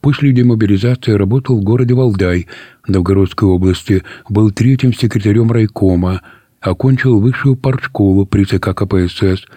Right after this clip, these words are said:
трижды избирался депутатом Верховного Совета Р С Ф С Р от Новгородской области. После войны был награждён также орденом Ленина,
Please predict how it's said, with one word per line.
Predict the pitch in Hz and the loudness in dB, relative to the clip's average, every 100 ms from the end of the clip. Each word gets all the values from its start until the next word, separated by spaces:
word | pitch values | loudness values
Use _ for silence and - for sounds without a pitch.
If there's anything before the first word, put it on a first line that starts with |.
| - - _ | -20 -20 _
трижды | - 107 139 110 123 | -2 2 2 2 2
избирался | 113 113 117 117 110 | 2 2 0 0 0
депутатом | 104 104 101 110 104 101 | 0 0 -2 -2 0 0
Верховного | 98 101 98 98 | 0 -2 0 -2
Совета | 95 98 92 95 101 98 - - - _ - | -2 -2 0 0 -2 -4 -8 -20 -20 _ -6
Р | 101 104 101 | -2 0 0
С | |
Ф | 104 101 | -2 -4
С | - | -2
Р | 95 87 87 | 0 2 0
от | 87 - | -2 -2
Новгородской | 90 85 92 90 - 98 | -2 0 0 0 0 0
области. | 92 87 90 - 92 87 - _ _ _ _ - | 2 0 -2 -4 -6 -6 -8 _ _ _ _ -2
После | 104 - 98 | -2 0 0
войны | 98 104 139 131 - - | 2 2 2 0 -8 -10
был | 104 95 | -2 0
награждён | 92 90 90 85 104 95 | 0 0 -2 0 0 0
также | 98 95 107 | -2 -2 0
орденом | 92 95 95 98 95 | 0 0 0 0 0
Ленина, | 87 90 87 87 87 87 | 0 0 0 0 -2 -6